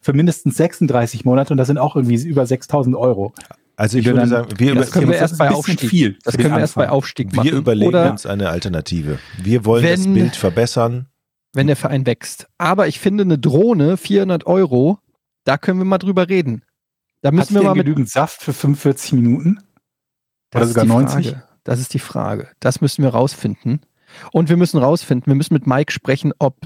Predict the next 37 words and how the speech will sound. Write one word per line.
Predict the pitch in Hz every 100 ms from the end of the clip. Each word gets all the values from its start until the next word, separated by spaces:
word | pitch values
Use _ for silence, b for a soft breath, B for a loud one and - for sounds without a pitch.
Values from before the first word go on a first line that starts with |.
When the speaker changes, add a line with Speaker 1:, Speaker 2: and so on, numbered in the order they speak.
| -
Speaker 3:
ähm, | 139 123 120 127 - 98 - -
sie | 131 127 139
einen | 135 131 131 127
Drohnensteuerer, | 127 127 156 139 117 - - _ _ - - 135 127 120 113 104 110 - _ -
also | 123 120 123
jemanden, | 175 131 127 120
der | 120
die | 131
Drohne | 143 139 113
Speaker 1:
Steuer |
Speaker 3:
steuert. | 117 123
Speaker 1:
beauftragen. | 107 - 113 107 - -
Aber | - 127
Speaker 3:
Ja, |
Speaker 1:
gibt's | 117 175
da |
nicht, | 139
Speaker 3:
Steuer. | 127 120
Speaker 1:
also | -
kann | - 127
man | 147 143 -
nicht | - 127 - - -
für | 117
sowas, | 120 131 - -
äh, | 120 110 120 _ _ -
lässt | 123 135
sich | -
das | 139
nicht | 139
automatisch | 123 127 117 147 143
machen, | 156 147
dass | 131
die | 127
nur | 123
die |
Position | 120 117 107 113 120
hält? | 123 - 214